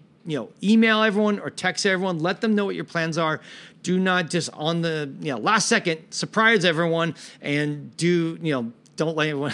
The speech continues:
<laughs> or just trick, or not trick 'em, but just go, "Hey guys, here's what it is." And it's like, no one even knew it was coming. I think right now is a good time to say, "Hey guys, we're hoping to be get going in May, and here's how we're gonna handle that. Uh, we'll be in touch," and all, so forth. So that's,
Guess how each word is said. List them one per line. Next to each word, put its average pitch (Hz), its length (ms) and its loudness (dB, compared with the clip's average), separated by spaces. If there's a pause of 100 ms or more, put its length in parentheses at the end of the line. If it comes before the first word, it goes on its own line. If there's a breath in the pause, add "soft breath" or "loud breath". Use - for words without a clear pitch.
<laughs> - 100 0
or 196 80 6
just 151 180 -2
trick, 196 220 2
or 156 180 0
not 170 200 0
trick 165 180 -2
'em, 139 60 -2
but 131 160 -2
just - 260 -6 (140 loud breath)
go, 170 100 0
"Hey 254 160 4
guys, 254 240 2
here's 240 220 2
what 220 240 2
it 240 80 2
is." 226 260 4
And 175 60 -2
it's 135 60 -6
like, 160 160 0
no 175 120 0
one 190 300 -2
even 175 240 -4
knew 175 80 0
it 160 40 -2
was 135 120 -4
coming. 160 320 0 (420 loud breath)
I 185 160 2
think 208 160 0
right 175 160 0
now 180 220 2
is 160 80 -2
a - 20 -6
good 156 160 0
time 196 140 2
to - 60 -6
say, 175 60 -4
"Hey 185 140 0
guys, 170 340 0
we're 156 60 -2
hoping 196 320 -2
to 180 60 0
be 143 100 -6
get 135 180 -6
going 147 220 -4
in 131 140 -4
May, 156 340 -2 (260 loud breath)
and 127 140 -8
here's 156 500 0 (140)
how 139 220 -2
we're 139 100 -2
gonna 123 140 -2
handle 170 380 0
that. 170 220 0 (220 loud breath)
Uh, - 100 -14
we'll 139 140 -2
be 139 140 -4
in 123 80 -4
touch," 139 340 -4
and 123 100 -4
all, 110 200 -6
so - 200 -8
forth. - 220 -12
So 123 320 -4
that's, 185 380 0